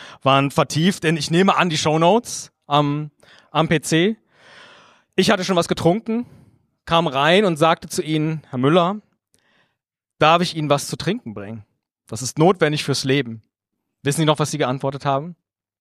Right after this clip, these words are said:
„Nee, hol ich mir gleich selbst.“ So war das dann auch. Ich wollte ihnen, äh,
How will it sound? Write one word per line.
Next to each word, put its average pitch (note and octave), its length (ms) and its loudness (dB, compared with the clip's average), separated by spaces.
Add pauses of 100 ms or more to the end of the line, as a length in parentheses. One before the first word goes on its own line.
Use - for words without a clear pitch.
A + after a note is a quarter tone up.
(880)
„Nee, D3 220 2
hol C#3 160 2
ich - 80 -4
mir C3+ 100 0
gleich A2+ 160 -2
selbst.“ - 380 -8 (1600)
So E4+ 140 -2
war C#4+ 100 4
das A#3 120 2
dann C3 140 -2
auch. A2 260 -6 (340)
Ich - 80 -14
wollte B3+ 260 4
ihnen, A3 360 0
äh, F3+ 200 -20